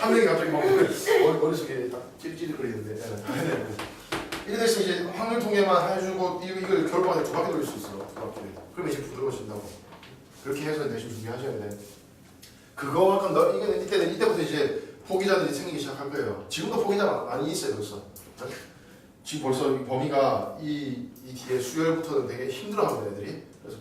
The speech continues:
포기하게 되는 건데 힘내시고 조금만 더 열심히 하시면 이제 진도 끝나, 끝나갑니다, 맞죠? 끝나가요. 이 학-, 일 학기 되면 수학 진도 끝이에요.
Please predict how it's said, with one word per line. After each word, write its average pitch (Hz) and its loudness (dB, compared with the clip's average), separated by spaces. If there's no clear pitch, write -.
포기하게 139 -6
되는 110 -8
건데 110 -8
힘내시고 196 4
조금만 220 4
더 160 6
열심히 160 4
하시면 190 4
이제 139 -2
진도 175 -4
끝나, 226 0
끝나갑니다, 202 0
맞죠? - -2
끝나가요. - 0
이 147 4
학-, - 6
일 233 0
학기 226 2
되면 185 2
수학 190 0
진도 - -6
끝이에요. 196 -4